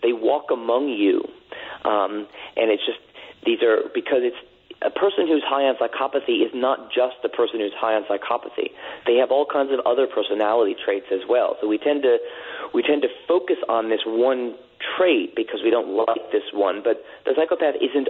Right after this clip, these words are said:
only a psychopath. There's other aspects of that person's personality, their character. Um, so take s-, corporate psychopaths. We have people who are successful in business, um, and by every measure, they, they are risk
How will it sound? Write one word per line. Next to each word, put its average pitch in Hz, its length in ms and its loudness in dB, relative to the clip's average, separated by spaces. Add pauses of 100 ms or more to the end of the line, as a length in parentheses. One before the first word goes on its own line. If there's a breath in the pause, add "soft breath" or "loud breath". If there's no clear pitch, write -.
(100)
only 147 480 4
a 98 80 2
psychopath. - 480 0
There's 101 140 -2 (100)
other 127 300 4
aspects 113 480 -2
of 98 80 -2
that 98 200 0
person's 107 380 -2 (320 loud breath)
personality, 107 600 2
their 95 120 2
character. 104 600 2 (420 loud breath)
Um, 107 240 0
so 123 80 2
take - 240 0
s-, - 240 -12
corporate - 500 0
psychopaths. 98 640 -2 (500 loud breath)
We 117 100 6
have 113 100 4
people 135 240 -2
who 117 180 6
are 107 220 4 (100)
successful 113 540 -2
in 101 160 0
business, 135 400 2 (560 loud breath)
um, 107 440 0 (360 loud breath)
and 127 320 2 (100)
by 120 120 4 (120)
every 127 220 2
measure, 127 540 2 (360 loud breath)
they, 110 220 4 (100)
they 110 140 4
are 107 260 2
risk 135 180 0